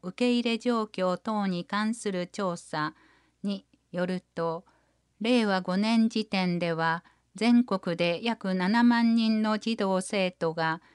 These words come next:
日本語指導を必要としており、その背景には、土日の時期や理由、家庭環境、これまでの学習経験など、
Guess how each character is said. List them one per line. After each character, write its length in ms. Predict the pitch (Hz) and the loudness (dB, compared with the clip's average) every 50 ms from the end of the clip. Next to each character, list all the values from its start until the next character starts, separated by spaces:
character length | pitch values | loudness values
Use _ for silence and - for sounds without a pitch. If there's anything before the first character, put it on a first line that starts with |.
| _ _ - | _ _ -4
日 80 | 185 185 | -4 -2
本 320 | - 240 240 240 247 247 | 2 4 6 8 8 6
語 140 | 240 226 233 | 6 4 0
指 160 | - - 233 | -2 -2 -2
導 120 | 220 208 | 0 2
を 360 | 196 190 180 180 175 175 180 156 | 2 2 2 2 2 2 0 0
必 320 | 170 180 180 - - 226 | -2 -8 -8 -6 -4 -2
要 180 | 226 226 220 220 | -2 -2 -2 -4
と 180 | - 214 208 | -4 -4 -4
し 160 | 208 - - | -4 -6 -8
て 180 | - 196 196 185 | -6 -2 -2 0
お 120 | 180 175 | 0 -2
り、 260 | 170 156 156 156 160 - _ _ _ _ _ _ _ _ _ _ | -2 -4 -8 -10 -12 -16 _ _ _ _ _ _ _ _ _ _
そ 220 | - - - 214 214 | -14 -6 -2 0 2
の 220 | 226 233 233 240 - | 2 2 2 0 -4
背 280 | - - 208 208 214 214 | -6 -2 -2 -2 -2 -2
景 340 | - - 202 196 190 190 | -4 -4 -2 -2 0 0
に 160 | 190 185 175 165 | 0 -2 -2 -2
は、 300 | 156 156 160 160 175 _ _ _ _ _ _ _ - | -2 0 -2 -2 -4 _ _ _ _ _ _ _ -4
土 100 | 208 208 | 0 4
日 320 | 226 233 247 - - 240 | 4 4 4 4 4 4
の 160 | 226 226 226 | 4 4 2
時 160 | 214 - 214 214 | 0 -2 -4 -6
期 240 | - - 185 175 | -6 -8 -6 -2
や 220 | 165 165 170 165 165 - | 0 0 0 0 -2 -4
理 300 | 180 180 180 190 190 196 | -6 -6 -4 -2 -2 -2
由、 360 | 190 180 180 180 170 165 - _ _ _ _ _ _ _ | -2 -2 -4 -4 -6 -6 -8 _ _ _ _ _ _ _
家 180 | - - 190 - | -6 -6 -4 -2
庭 220 | 233 240 233 233 | 0 0 0 0
環 320 | 233 - 220 214 208 196 190 | 0 0 0 2 2 0 -2
境、 480 | _ - 165 165 165 160 160 165 185 _ _ _ _ _ _ _ _ _ | _ -4 -2 -2 -2 -2 -4 -6 -10 _ _ _ _ _ _ _ _ _
こ 120 | - - 214 | -4 -2 0
れ 120 | 233 240 | 4 6
ま 160 | 240 247 240 226 | 6 6 6 4
で 140 | 214 190 | 2 0
の 280 | 185 180 175 175 175 170 | 0 2 2 0 -2 -2
学 260 | - 185 185 - 240 | -2 -4 -2 0 -2
習 320 | 247 - - 247 240 233 240 | -2 -2 0 0 0 0 0
経 280 | - 240 226 214 208 | -2 -4 -4 -4 -4
験 340 | 202 - 180 175 175 170 170 | -4 -4 -4 -2 -2 -2 -2
な 140 | 180 170 170 | -2 -2 -4
ど、 300 | - 160 160 160 165 | -4 -6 -6 -6 -6